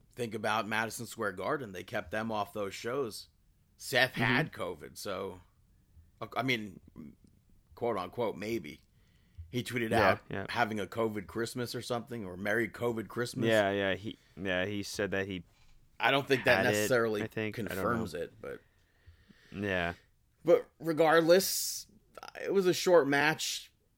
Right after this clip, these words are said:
Speaker 1: After that, we saw Dolph Ziggler pick up the victory over Damian Priest via disqualification. This was for the United States Championship, so Damian Priest retains. And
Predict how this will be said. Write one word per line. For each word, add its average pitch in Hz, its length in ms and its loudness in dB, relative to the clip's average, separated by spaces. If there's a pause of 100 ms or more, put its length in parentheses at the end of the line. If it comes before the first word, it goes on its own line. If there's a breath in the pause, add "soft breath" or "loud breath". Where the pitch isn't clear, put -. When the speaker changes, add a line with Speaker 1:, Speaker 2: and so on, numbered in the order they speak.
(480)
Speaker 1:
After 156 300 4
that, 160 260 6
we 170 80 4
saw 160 200 2
Dolph 135 380 0
Ziggler 143 400 4
pick 151 140 0
up 135 100 0
the 135 80 -4
victory 135 380 2
over 123 160 0
Damian 127 480 -2
Priest - 720 -4 (180 loud breath)
via 143 280 2
disqualification. 139 1400 -2 (1120)
This 123 220 -8
was 120 160 -10
for 120 380 0
the 117 120 -6
United 113 380 -4
States 110 260 -8
Championship, 123 680 -4
so 110 240 -4
Damian 110 420 -6
Priest - 580 -8
retains. 160 840 -2 (1000)
And 156 500 -2